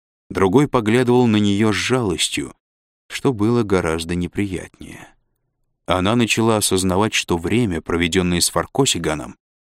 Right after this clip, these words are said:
заставило её забыть об опасностях плена. Они дошли до жилой палубы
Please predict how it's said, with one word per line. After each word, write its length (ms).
заставило 680
её 360
забыть 600
об 200
опасностях 680
плена. 480
Они 300
дошли 340
до 100
жилой 320
палубы 560